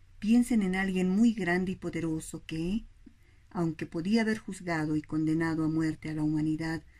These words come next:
por sus rebeldías, inexplicablemente prefirió perdonarla y regalarle su aliento de vida. Ustedes tienen poderes extraordinarios,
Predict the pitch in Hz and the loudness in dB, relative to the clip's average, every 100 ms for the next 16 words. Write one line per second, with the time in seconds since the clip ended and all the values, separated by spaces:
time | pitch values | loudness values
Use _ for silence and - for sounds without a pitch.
0 | - - 160 - 160 156 151 151 170 208 | -20 -10 -10 -10 -8 -4 -2 -2 -2 -4
1 | 208 220 - - _ - 175 160 - - | -4 -6 -12 -20 _ -6 -2 -2 -4 -12
2 | - 202 214 233 208 160 160 - 151 - | -8 -2 2 4 4 2 -4 -8 -8 -6
3 | 151 165 160 160 151 156 156 160 170 170 | -4 -4 -4 -6 -2 0 0 -2 -2 -4
4 | 190 - - 180 160 160 160 165 175 185 | -6 -10 -8 -4 -2 -2 -2 -2 -2 -4
5 | 185 - 160 160 170 180 185 175 156 151 | -4 -6 -6 -2 0 -2 -4 -4 -2 -2
6 | 139 156 - - - - - - 196 - | -4 -8 -14 -20 -20 -20 -20 -12 -8 0
7 | 233 240 - 208 202 196 170 165 175 175 | 2 2 0 0 0 0 0 0 2 -2
8 | - 156 - 160 156 156 170 170 165 170 | -6 -12 -6 -6 0 2 2 0 -2 -6
9 | - | -12